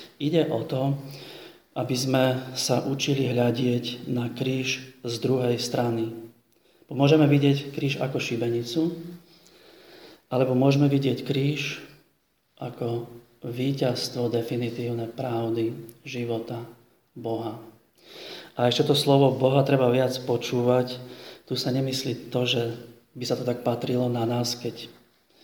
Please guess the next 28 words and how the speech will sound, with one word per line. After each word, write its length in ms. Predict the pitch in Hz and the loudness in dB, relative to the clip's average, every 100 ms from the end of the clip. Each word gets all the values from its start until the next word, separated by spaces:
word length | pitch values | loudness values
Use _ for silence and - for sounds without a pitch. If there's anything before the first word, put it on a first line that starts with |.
| - _ | -20 _
žijeme 360 | - 127 117 120 | -10 -6 -2 -4
v 80 | - | -2
kláštore, 520 | 120 113 - 120 120 | -2 -2 -2 -2 0
alebo 280 | 117 117 117 | 0 -2 -2
keď 200 | 117 120 | -2 -2
sme 120 | 120 | -2
kresťania, 560 | 123 113 - 123 123 | -2 -2 -4 -2 -2
že 120 | 117 123 | -4 -8
je 40 | |
to 60 | - 127 | -10 -10
tak, 60 | - - _ _ _ _ _ _ - - - - - - _ | -12 -20 _ _ _ _ _ _ -20 -20 -20 -20 -20 -20 _
tak 100 | 120 | -4
sa 120 | 123 | -2
to 120 | 131 | -2
patrí. 480 | 123 113 - 127 139 131 - - - - _ - | -2 -2 0 0 0 -4 -12 -16 -20 -20 _ -4
Ale 160 | 127 | -2
počúvať 720 | 123 - 135 - 165 160 120 | -2 2 2 2 2 4 2
Boha 560 | 120 123 120 123 135 139 - - - _ _ - | 2 2 4 2 2 0 -4 -14 -18 _ _ -14
je 240 | 123 120 | -6 -4
preto 320 | - 139 139 | -2 -2 0
dôležité, 880 | 120 113 120 120 117 117 123 127 127 - - - _ _ _ | -2 0 0 0 -2 -2 0 -2 -2 -8 -14 -20 _ _ _
pretože 400 | - 123 131 123 | -8 -6 -4 -2
nikde 320 | 117 135 139 131 | 0 0 0 0
inde 640 | - 117 117 120 127 131 - - - | 0 0 2 0 0 -2 -8 -16 -16
a 40 | - | -6
nejakým 400 | 127 135 139 135 | -2 -2 -4 -2
iným 240 | 123 123 | 0 0
spôsobom 720 | 117 - 127 123 135 120 123 | -2 -4 -6 -4 -2 0 -2